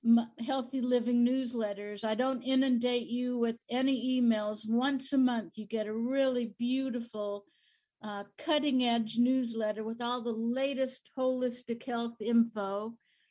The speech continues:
It takes about ten seconds to sign up. So you have that to, you can sign up on,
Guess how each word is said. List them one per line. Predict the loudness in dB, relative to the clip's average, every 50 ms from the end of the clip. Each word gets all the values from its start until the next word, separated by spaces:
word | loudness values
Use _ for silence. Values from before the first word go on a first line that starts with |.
| _ _ _
It | -10 -8 -4
takes | 0 0 0 0 -2 -6 -6
about | -4 -2 -2 -2 -2 -4 -8
ten | -6 -2 0 2 2 2 0
seconds | 0 -6 -6 -2 -2 -2 -2 0 0 0 0 0 -2 -4 -6 -6
to | -6
sign | -6 -4 -4 -2 -2 -2 -2 -4 -6 -6
up. | -6 -6 -6 -8 -12 -20 _ _ _ _ _ _ _ _ _
So | -4 -2 0
you | 0 2 0 -2 -2
have | 0 -2 -2 -2 -4 -4
that | -2 0 0 0 0 -4 -8 -4
to, | -2 -2 -2 -2 -4 -6
you | -4 -4 -4 -4 -2
can | -2 -2 -2
sign | -2 0 0 2 2 2 2
up | 0 0 -2 -6 -12 -20 -20 _
on, | -4 -4 -4 -4 -6